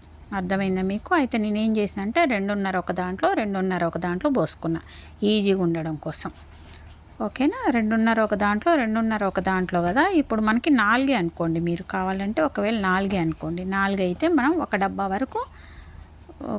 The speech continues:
కారం పోసుకోవాలి. అయితే నేనేం చేసిన అంటే పట్టించిన కారం, అంటే పచ్చడి కోసం పట్టించిన కారమేనండి. ఆ తర్వాత చెప్తా. ఇప్పుడు జుక్కడి చూడండి, ఆవపిండి, ఆ, మెంతుపిండి,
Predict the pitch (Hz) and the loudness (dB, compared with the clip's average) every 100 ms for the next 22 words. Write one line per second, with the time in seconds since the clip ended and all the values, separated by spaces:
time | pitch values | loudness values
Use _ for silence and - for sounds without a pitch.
0 | - - 277 208 175 - - 156 165 180 | 0 2 2 2 0 -2 -2 -2 0 0
1 | 208 240 226 214 220 220 208 - 196 190 | 0 2 0 0 0 2 2 0 -2 0
2 | 330 466 - - - 226 - 226 - 190 | -2 -2 -14 -20 -2 -2 0 -2 -2 0
3 | 180 175 180 208 220 392 - - - 214 | 2 2 0 -2 0 -2 -4 -16 -2 -2
4 | - 247 240 214 190 180 170 170 - 185 | 0 -2 0 0 0 0 -2 -4 -4 -4
5 | 190 185 185 180 175 175 220 494 - - | -2 0 0 0 0 0 0 -2 -8 -20
6 | - - - - 156 - - - - - | -20 -20 -18 -18 -18 -18 -20 -20 -20 -14
7 | - - - 202 - 185 185 185 - 170 | -14 -14 -12 -10 -2 0 2 -2 -4 -6
8 | - 349 494 294 175 185 - 190 180 180 | 0 0 0 -2 -2 -2 0 -2 0 -2
9 | 180 175 233 214 196 190 196 185 180 196 | -2 -2 -2 0 0 0 0 0 0 0
10 | - - - - - - - 190 185 180 | -4 -18 -20 -20 -20 -14 -6 -4 -2 -2
11 | 180 185 175 180 180 180 175 196 | 0 0 0 -2 0 0 2 -2